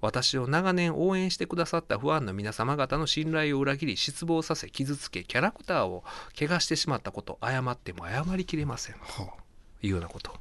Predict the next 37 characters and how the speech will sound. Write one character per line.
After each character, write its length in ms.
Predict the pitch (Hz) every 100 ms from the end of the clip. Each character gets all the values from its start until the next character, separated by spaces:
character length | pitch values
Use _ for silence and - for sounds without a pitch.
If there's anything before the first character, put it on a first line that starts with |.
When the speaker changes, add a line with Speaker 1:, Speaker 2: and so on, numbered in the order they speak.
| -
Speaker 2:
は 220 | - 104
あ、 0 |
は 80 | 92 -
あ。 60 | 92
Speaker 1:
お 60 | -
っ 20 |
し 100 | -
ゃ 60 | 104
っ 40 |
て 120 | -
る 100 | 107
ん 40 | 98
だ 100 | 87
け 80 | 87
れ 80 | 90
ど 100 | 117
も、 140 | 127
Speaker 2:
は 0 |
い。 20 | - 120 95 -
Speaker 1:
何 180 | 113 117
の 100 | 139
こ 120 | 320
と 100 | 196
言 100 | 135
う 40 |
て 100 | 135
ん 40 | 127
の 100 | 101
か 100 | 107
な 160 | 110
と 120 | 101
思 140 | 107 104
っ 40 |
た 180 | - 120
ら、 220 | 180 131
Speaker 2:
う 40 |
ん。 120 | 139